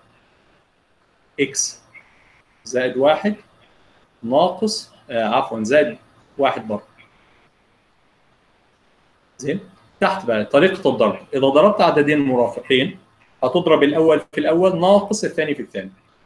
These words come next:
الأول في الأول، كيف أضرب جذر إكس زائد واحد في جذر إكس زائد واحد؟ كيف طريقة ضرب هؤلاء؟ هو نفسه بس بشيل الجذر،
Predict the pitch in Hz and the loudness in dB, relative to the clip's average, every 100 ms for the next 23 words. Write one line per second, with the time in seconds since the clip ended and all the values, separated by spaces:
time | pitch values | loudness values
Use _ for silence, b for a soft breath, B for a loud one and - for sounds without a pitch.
0 | _ 131 170 214 190 151 123 110 107 - | _ 0 6 6 6 2 0 0 -6 -14
1 | _ 208 202 202 180 131 185 151 127 170 | _ 0 0 0 0 0 0 0 -4 -8
2 | 151 151 151 170 175 - 123 139 156 139 | -4 -2 0 -2 -4 -8 -6 -2 0 0
3 | 139 127 113 110 104 - - - 151 156 | -4 -6 -6 -4 -6 -8 -14 -8 -6 -8
4 | - 143 147 120 117 117 107 - - _ | -4 -2 0 -2 -2 -4 -6 -8 -12 _
5 | _ _ _ _ _ _ _ _ _ _ | _ _ _ _ _ _ _ _ _ _
6 | _ _ _ _ _ _ _ _ _ _ | _ _ _ _ _ _ _ _ _ _
7 | _ _ _ _ _ _ _ _ _ 160 | _ _ _ _ _ _ _ _ _ 0
8 | 180 190 - 214 226 160 - 143 139 165 | 2 0 0 -2 0 -2 -2 -4 -2 -2
9 | 156 123 107 - - - | -2 -2 -4 -8 -12 -20